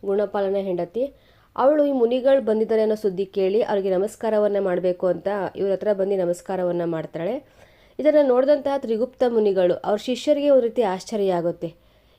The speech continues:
"ಈಕೆ ಯಾರು? ಈ ಶ್ರೀದತ್ತ ಶೆಟ್ಟಿಗೂ ಧನಶ್ರೀಗೂ ಯಾವುದೇ ಸಂಬಂಧ ಇರೋ ಥರ ಕಾಣ್ತಾ ಇಲ್ವಲ್ಲ?" ಅಂತ ಒಂದ್ ರೀತಿ ಆಶ್ಚರ್ಯವಾಗಿ ತನ್ನ ಗುರುಗಳ ಹತ್ರ ಕೈ ಮುಗ್ದು ಬೇಡ್ಕೊಂತಾನೆ. "ಸ್ವಾಮಿ, ಈ ಗುಣಾನ್ವಿತೆಯಾದ ವನಜಾಕ್ಷಿಯಲ್ಲಿ ಭದ್ರ ಲಕ್ಷಣಗಳು ತುಂಬಿವೆ.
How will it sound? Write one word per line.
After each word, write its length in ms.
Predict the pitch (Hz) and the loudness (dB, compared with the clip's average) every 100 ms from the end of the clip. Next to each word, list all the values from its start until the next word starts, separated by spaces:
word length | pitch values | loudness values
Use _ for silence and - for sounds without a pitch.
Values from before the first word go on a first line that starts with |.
| - | -4
"ಈಕೆ 380 | 269 339 320 294 | -2 -2 0 0
ಯಾರು? 580 | 240 208 202 196 196 - | 0 0 -2 -4 -8 -16
ಈ 80 | - | -16
ಶ್ರೀದತ್ತ 480 | 294 - 285 320 320 | -14 -12 -10 -8 -6
ಶೆಟ್ಟಿಗೂ 500 | 311 294 294 277 277 | -6 -6 -6 -6 -4
ಧನಶ್ರೀಗೂ 540 | 247 226 233 - 226 247 | -2 -2 -4 -6 -6 -2
ಯಾವುದೇ 300 | 214 185 220 | -2 0 -4
ಸಂಬಂಧ 460 | 220 190 208 254 | -4 -4 -2 -2
ಇರೋ 160 | 247 226 | -2 -4
ಥರ 140 | 226 220 | -6 -6
ಕಾಣ್ತಾ 420 | 214 185 202 202 | -6 -6 -6 -4
ಇಲ್ವಲ್ಲ?" 360 | 202 190 185 180 180 | -4 -4 -6 -4 -6
ಅಂತ 220 | - 214 220 190 226 - | -8 -6 -4 -4 -4 -6
ಒಂದ್ 100 | 226 | -4
ರೀತಿ 220 | 247 254 | 0 0
ಆಶ್ಚರ್ಯವಾಗಿ 1080 | 185 214 - 277 254 240 220 214 202 220 - | 0 -4 -2 0 2 2 2 0 0 -4 -2
ತನ್ನ 200 | 233 233 | -2 -2
ಗುರುಗಳ 440 | 202 202 240 262 247 | 0 0 2 4 2
ಹತ್ರ 180 | 247 240 | 0 -6
ಕೈ 220 | 233 208 | 0 0
ಮುಗ್ದು 300 | 214 202 214 | 0 -2 0
ಬೇಡ್ಕೊಂತಾನೆ. 760 | 190 185 185 185 175 165 202 247 _ _ _ _ _ _ | 0 0 -2 -4 -4 -4 -4 -8 _ _ _ _ _ _
"ಸ್ವಾಮಿ, 460 | 214 190 196 269 - _ _ _ | -2 0 0 -2 -6 _ _ _
ಈ 140 | 294 269 | -4 0
ಗುಣಾನ್ವಿತೆಯಾದ 880 | 247 240 285 320 330 311 294 285 285 | 0 2 2 0 0 2 2 2 2
ವನಜಾಕ್ಷಿಯಲ್ಲಿ 1120 | 262 220 220 226 226 - 233 226 208 208 - | 2 2 0 -2 -4 -4 -2 2 2 2 0
ಭದ್ರ 340 | 180 202 190 277 | -2 -2 2 4
ಲಕ್ಷಣಗಳು 600 | 262 240 247 240 220 214 | 4 0 -2 2 2 2
ತುಂಬಿವೆ. 540 | 208 180 180 165 160 | 0 -2 0 -2 -4